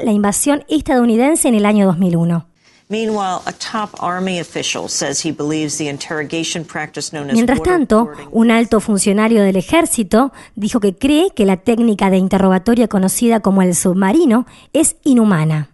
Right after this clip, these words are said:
Speaker 1: El director de la Agencia de Inteligencia de Defensa, dia, por sus siglas en inglés, el teniente general Michael Maples, también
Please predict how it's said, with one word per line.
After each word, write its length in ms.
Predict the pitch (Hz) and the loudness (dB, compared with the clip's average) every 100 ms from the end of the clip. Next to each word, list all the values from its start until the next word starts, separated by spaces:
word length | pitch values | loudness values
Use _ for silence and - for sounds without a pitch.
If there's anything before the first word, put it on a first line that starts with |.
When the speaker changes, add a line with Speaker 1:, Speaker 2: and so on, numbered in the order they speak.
| _ - | _ -2
Speaker 1:
El 140 | 254 | 0
director 400 | 226 220 208 320 | 2 0 2 2
de 100 | 370 | 2
la 80 | 220 | 0
Agencia 440 | - 262 277 262 | 0 0 0 0
de 40 | 196 | 0
Inteligencia 600 | 190 190 - 233 247 214 | 0 -2 0 0 2 2
de 80 | 185 | 2
Defensa, 680 | 190 349 330 294 196 202 - 214 | 2 2 2 2 0 -2 -4 -6
dia, 480 | 214 285 226 294 - - | 0 2 2 -2 -8 -4
por 160 | 202 175 | -2 0
sus 140 | 196 | 0
siglas 420 | - 208 196 185 - | 0 2 2 0 0
en 140 | 208 | 2
inglés, 540 | 220 349 330 - - _ _ - | 2 2 2 0 -4 _ _ -6
el 100 | 220 | -4
teniente 380 | 208 202 220 226 | 0 0 0 0
general 520 | 226 196 196 220 214 - - | 0 2 4 4 2 -2 -8
Michael 440 | 226 233 226 208 202 | -4 -2 0 0 2
Maples, 760 | 269 359 349 190 190 - - - _ - | 4 2 2 0 -2 -4 -8 -12 _ -4
también 320 | 294 330 | 0 0